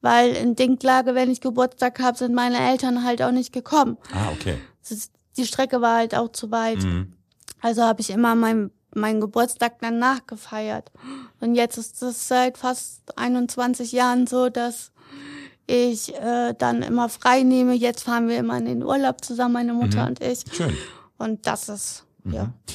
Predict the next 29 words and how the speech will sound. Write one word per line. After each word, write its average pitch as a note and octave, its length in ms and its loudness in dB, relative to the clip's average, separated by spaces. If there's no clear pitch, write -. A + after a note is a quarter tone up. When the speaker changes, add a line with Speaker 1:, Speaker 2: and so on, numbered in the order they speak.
Speaker 2:
Kannst C#3+ 260 0
du E3 60 2
dich C#3+ 140 4
noch C#3 180 2
an B2 140 2
ein A2 400 4
Gericht, G#2 400 2
ein G#2 140 4
Lieblingsgericht A#2 540 2
aus F#2+ 120 -2
deiner G#2 200 2
Kindheit C3+ 360 -2
erinnern? D#3+ 420 -6
Irgendwas, A2+ 460 -4
was A2 180 -4
du G2 260 0
besonders G2+ 460 -2
gern G2+ 220 -2
gemocht G2 260 -2
hast C3+ 160 -4
oder F2+ 240 4
heute B2+ 260 6
noch C#3+ 180 2
bei C3 120 2
deiner B2 200 2
Mama B2+ 240 2
gerne B2+ 280 -2
isst? - 280 -10
Speaker 1:
Nee. G#3+ 420 2